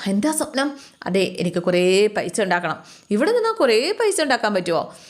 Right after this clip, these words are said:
"ആ, ഇവിടെ നിന്ന് കഴിഞ്ഞാൽ കുറേ നാൾ കഴിയുമ്പോൾ കുറേ പൈസ കിട്ടത്തില്ലേ? കുറേ നാൾ കഴിയുമ്പോഴത്തേനും ഇതെല്ലാം കൂട്ടി വെച്ച് കുറേ പൈസ ആയി കഴിയുമ്പോൾ എനിക്ക് ഒരു അനാഥാലയം തുടങ്ങണം.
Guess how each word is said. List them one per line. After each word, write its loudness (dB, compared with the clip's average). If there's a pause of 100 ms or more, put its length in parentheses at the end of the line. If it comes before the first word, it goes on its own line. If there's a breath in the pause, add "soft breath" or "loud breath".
(240 loud breath)
"ആ, 0
ഇവിടെ -2
നിന്ന് 0
കഴിഞ്ഞാൽ 0
കുറേ 2
നാൾ 0
കഴിയുമ്പോൾ 0
കുറേ 2
പൈസ 0
കിട്ടത്തില്ലേ? -2 (100)
കുറേ 2
നാൾ 2
കഴിയുമ്പോഴത്തേനും 0
ഇതെല്ലാം 2
കൂട്ടി -2
വെച്ച് -2
കുറേ 2
പൈസ 0
ആയി 4
കഴിയുമ്പോൾ 0 (420 loud breath)
എനിക്ക് 2
ഒരു -4
അനാഥാലയം 2
തുടങ്ങണം. 0